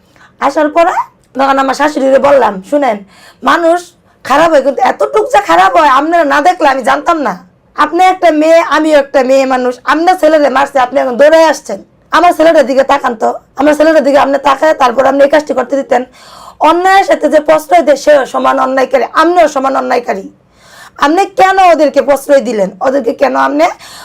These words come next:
আর আপনার ছেলে যদি দুইটা বউ রাখার শখ, দুইটা বিয়ে করার শখ,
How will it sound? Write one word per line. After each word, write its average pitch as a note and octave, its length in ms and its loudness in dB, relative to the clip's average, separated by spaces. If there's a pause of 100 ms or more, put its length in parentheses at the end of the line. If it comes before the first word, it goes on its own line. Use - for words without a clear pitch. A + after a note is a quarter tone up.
(220)
আর C4+ 200 2
আপনার F4 540 2 (100)
ছেলে D#4 320 2
যদি C#4+ 140 -2
দুইটা C#4+ 320 0
বউ B3+ 200 2
রাখার C4+ 280 0
শখ, B3 220 -2
দুইটা C4 260 -2
বিয়ে D4 220 2
করার C#4 260 -2
শখ, C4+ 180 0